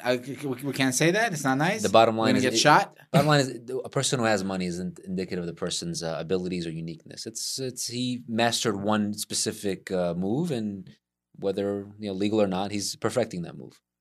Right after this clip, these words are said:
Speaker 2: But a person who's creative is really outside the box. It's creativity you can't teach. You can't. Uh, it's, it, you, you gotta basically born with it, and you gotta just
Speaker 1: Develop it. You gotta work on
Speaker 2: develop
Speaker 1: it. Uh, listen, like, I'll tell you the truth. Like, when, when I met you, two thousand eleven, right?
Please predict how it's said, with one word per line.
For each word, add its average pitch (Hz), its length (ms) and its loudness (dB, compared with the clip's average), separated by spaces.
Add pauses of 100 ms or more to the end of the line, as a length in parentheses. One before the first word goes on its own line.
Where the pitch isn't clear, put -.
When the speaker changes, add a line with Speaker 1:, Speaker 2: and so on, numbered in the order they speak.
(680)
Speaker 2:
But 92 220 -2
a - 20 -10
person 123 220 -4
who's 117 100 -4
creative 110 360 2
is 87 120 -6
really 95 220 -2
outside 82 280 -6
the 82 60 -12
box. 78 320 -8
It's - 140 -20
creativity 104 480 -2
you 90 120 -2
can't 85 300 -6
teach. 107 340 -4
You 87 80 -12
can't. 87 440 -8
Uh, 80 240 -8 (260)
it's, - 180 -18
it, 107 120 -12
you, 95 220 -14 (340)
you - 40 -20
gotta 90 200 2 (320)
basically 117 240 0
born 98 260 2
with 123 100 0
it, 156 120 2 (280)
and 90 60 -14
you 87 60 -8
gotta 87 260 -6 (580)
just 160 140 -10
Speaker 1:
Develop 226 280 0
it. 90 100 -12
You 107 80 -10
gotta 135 120 -2
work - 200 0
on 98 80 -6
Speaker 2:
develop 90 160 -10
Speaker 1:
it. - 40 -20 (360)
Uh, 151 60 0
listen, 175 260 6
like, 143 100 4
I'll 131 80 -2
tell 139 140 2
you 123 60 2
the 113 60 -2
truth. 98 280 -6
Like, 95 160 -10 (160)
when, 110 220 -8
when 117 120 -2
I 131 120 6
met 139 260 2
you, 113 320 0
two - 100 -16
thousand 110 300 -2
eleven, 92 480 -4 (160)
right? 107 240 -10